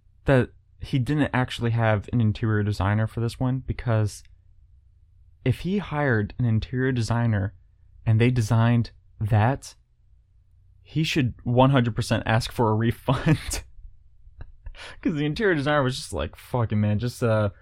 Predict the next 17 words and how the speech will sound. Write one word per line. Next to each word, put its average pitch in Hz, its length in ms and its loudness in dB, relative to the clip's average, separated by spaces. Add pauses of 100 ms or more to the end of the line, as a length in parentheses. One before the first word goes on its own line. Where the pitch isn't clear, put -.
(340)
table 156 240 0
and 156 100 -2
some 139 140 -4
chairs, 123 680 0
uh, 107 360 0 (100)
p-, 107 160 -6
put 151 180 -2
a 127 80 2
couch 120 540 -2
in 120 120 2
the 110 60 -2
living 113 360 2
room 107 260 2
and, 101 300 -4
you 117 160 0
know, 104 120 0
whatever, 107 560 0